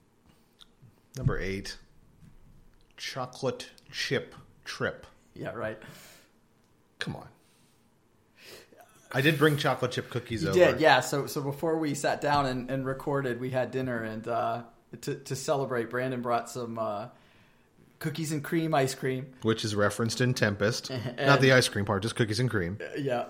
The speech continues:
Speaker 2: and, and, uh, and some chocolate chip cookies so that we could, uh,
Speaker 1: Yeah.
Speaker 2: be in the, in the right mood. Um, a little bit of a
Speaker 1: I was throwing shade.
Speaker 2: Yeah, I was, I was gonna call a jab. <laughs>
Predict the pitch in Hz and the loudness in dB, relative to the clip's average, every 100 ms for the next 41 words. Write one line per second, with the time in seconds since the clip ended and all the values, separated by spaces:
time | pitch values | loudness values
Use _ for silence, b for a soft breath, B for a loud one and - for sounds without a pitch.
0 | - 135 127 131 127 123 123 117 110 117 | -4 -4 -2 0 0 0 0 0 0 -2
1 | 117 117 - 117 120 113 113 - - 139 | -4 -4 -4 -2 -2 -4 -6 -10 2 2
2 | 135 139 151 - - 135 117 104 - - | 4 0 -2 -2 -4 -4 -4 -8 -8 -6
3 | 117 120 110 117 120 117 82 82 - - | -4 -4 -8 -10 -8 -6 -6 -8 -12 -18
4 | - 95 127 147 135 123 117 139 131 120 | -14 -14 -6 -4 -2 -2 -4 -2 -4 2
5 | 127 123 123 131 117 110 117 B B B | 2 2 2 4 4 -2 -8 B B B
6 | B 117 113 107 107 - - 139 151 143 | B 0 2 2 0 -6 -2 2 2 4
7 | 135 131 123 120 117 - - _ _ _ | 2 2 2 0 0 -6 -18 _ _ _
8 | _ B B B 127 185 180 175 147 139 | _ B B B 8 10 10 10 8 8
9 | 135 98 80 - _ - 170 185 175 190 | 6 6 2 -8 _ 4 10 12 12 12
10 | 185 170 190 185 185 208 175 156 160 147 | 10 8 6 6 6 8 8 6 8 10
11 | 139 131 | 8 8